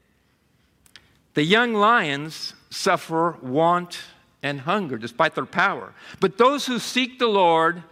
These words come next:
lack no good thing." Deuteronomy two seven.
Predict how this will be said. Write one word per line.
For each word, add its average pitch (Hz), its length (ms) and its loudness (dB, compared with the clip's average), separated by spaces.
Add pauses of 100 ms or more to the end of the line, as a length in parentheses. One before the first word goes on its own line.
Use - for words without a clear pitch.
(240)
lack 147 640 0 (1040)
no 135 540 -2 (380)
good 113 360 -2 (540)
thing." 131 180 -8 (1200)
Deuteronomy 190 560 4
two 214 240 -2
seven. 175 460 0